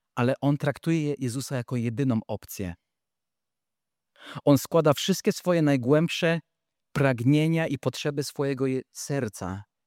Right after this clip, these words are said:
w Jezusie. Bo zobaczcie, czytamy, "Gdy usłyszał, że Jezus przybył z Judei do Galilei, udał się do niego i prosił,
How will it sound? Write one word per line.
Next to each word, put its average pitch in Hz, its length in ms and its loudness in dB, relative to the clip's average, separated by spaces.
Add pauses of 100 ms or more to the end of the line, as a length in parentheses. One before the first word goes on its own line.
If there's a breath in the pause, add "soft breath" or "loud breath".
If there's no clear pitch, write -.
w 101 80 -8
Jezusie. 110 600 -6 (840)
Bo 131 80 0
zobaczcie, 151 420 2
czytamy, 165 420 2 (440 loud breath)
"Gdy 123 240 8
usłyszał, 202 640 6
że 127 160 4
Jezus 165 480 2
przybył 170 420 2
z 123 80 0
Judei 143 440 2
do 160 120 0
Galilei, 135 600 0 (380 soft breath)
udał 185 240 4
się 190 120 -2
do 165 100 2
niego 156 260 2
i 143 100 -2
prosił, 190 400 2